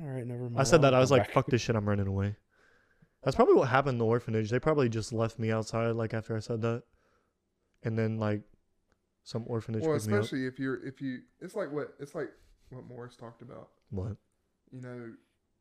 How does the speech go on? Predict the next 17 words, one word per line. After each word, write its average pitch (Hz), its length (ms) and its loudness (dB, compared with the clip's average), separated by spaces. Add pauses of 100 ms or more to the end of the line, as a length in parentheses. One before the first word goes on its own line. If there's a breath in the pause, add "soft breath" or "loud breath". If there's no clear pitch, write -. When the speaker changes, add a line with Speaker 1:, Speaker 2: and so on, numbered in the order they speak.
(680)
Speaker 3:
especially 151 500 -10
the 131 100 -12
younger 120 500 -14 (280)
parents 113 540 -20 (400)
that 139 160 -12
became 127 320 -16
parents 113 460 -20
Speaker 2:
Oh, 196 160 6
Speaker 3:
at 208 60 6
a 165 40 2
Speaker 2:
my 160 60 4
Speaker 3:
younger 185 120 2
Speaker 2:
mom. 190 340 0
Speaker 3:
age, 139 420 -8 (1000)
you 143 80 -8
Speaker 2:
Mm-hmm. 131 240 -6
Speaker 3:
realize, 123 640 -10